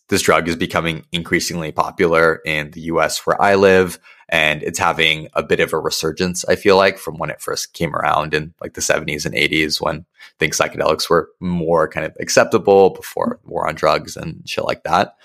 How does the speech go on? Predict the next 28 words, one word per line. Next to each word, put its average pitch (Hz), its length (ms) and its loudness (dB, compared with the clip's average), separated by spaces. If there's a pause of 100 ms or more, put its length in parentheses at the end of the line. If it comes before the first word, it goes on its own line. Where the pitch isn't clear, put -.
(560)
Like 90 200 2
I 98 80 2
mentioned, 92 360 0
the 80 60 2
name 85 300 0
brand 82 260 2
of 82 120 -4
two 90 140 -4
C 85 220 0
B 82 340 0
has 90 360 -2
reached - 240 -2
very 85 360 4
far 80 280 -2
and - 120 -10
wide. 71 360 -8
I 87 80 -6
mean, 80 160 -6
I 90 100 2
have 95 140 4
a 80 40 0
ton 80 220 -4
of 73 80 -8
friends 78 320 -4
who've 82 160 -12
never 80 240 -4
tried 80 340 0
it, 104 220 4